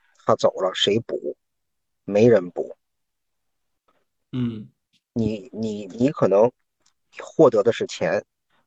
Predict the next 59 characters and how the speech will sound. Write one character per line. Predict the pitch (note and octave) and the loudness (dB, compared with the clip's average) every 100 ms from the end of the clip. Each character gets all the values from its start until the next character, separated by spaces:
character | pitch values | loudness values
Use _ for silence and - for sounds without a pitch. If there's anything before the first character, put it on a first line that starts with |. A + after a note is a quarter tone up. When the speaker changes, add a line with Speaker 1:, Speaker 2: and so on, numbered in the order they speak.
| _ _ _ _ | _ _ _ _
Speaker 1:
但 | C3+ A#2 | 2 2
是 | - G2 | -2 -6
钱 | - G#2 B2 | -4 -4 0
不 | B2+ | 0
能 | G#2 | 0
在 | A2 | 0
场 | F#2+ - - | 0 -2 -8
上 | F2+ | -8
进 | G2+ F#2 | -10 -8
球， | F2+ E2+ - _ _ _ - | -4 -4 -6 _ _ _ -4
不 | |
能 | G#2+ A2+ | -2 -2
助 | G#2+ F2+ | -2 0
攻。 | A2 A2 _ _ _ - | 0 0 _ _ _ -2
Speaker 2:
嗯。 | C3+ A#2+ A2+ A#2+ - | 2 2 0 -8 -10
Speaker 1:
成 | - A#2 | -2 0
绩 | C3+ C3 | 0 -4
一 | G#2+ C3 | -6 -2
定 | E3+ A#2 | 0 0
会 | - D#2+ | 0 -6
受 | F#2 - | -6 -10
影 | - | -14
响。 | - - - _ _ - - | -14 -14 -14 _ _ -20 -4
我 | G2 G2 | 0 2
觉 | A#2+ C3+ | 4 2
得 | |
很 | - A#2 | 2 0
可 | - - | 0 -6
惜， | - B2 | -4 -4
就 | A#2+ A2+ | 0 0
是 | G#2 | 0
这 | |
个 | A2+ | 2
报 | B2 G#2+ | 4 4
价 | A#2 | 4
呀 | G2+ - - E2 | 0 -4 -8 -4
晚 | F2 - C2+ | -4 -4 -10
了， | C#2+ - | -6 2
或 | A2+ | 2
者 | F2 | 4
说 | A2+ - - - - _ _ - | 0 0 -8 -20 -20 _ _ -10
可 | - F#2+ | -4 0
能 | A2 | 2
留 | A#2 A#2+ | 4 6
给 | A#2 | 4
利 | G2+ | 4
物 | A#2+ | 2
浦 | F#2+ - | 0 -2
在 | - | -2
市 | - G2+ | -2 -8
场 | F2 | -8
上 | F2+ | -8
操 | - A2 | 0 0
作 | G#2+ | 0
的 | F#2+ | -4
时 | - | -4
间 | F#2 A2+ | 0 0
不 | - - | -2 -6
多。 | A2 A2+ - | -4 -4 -6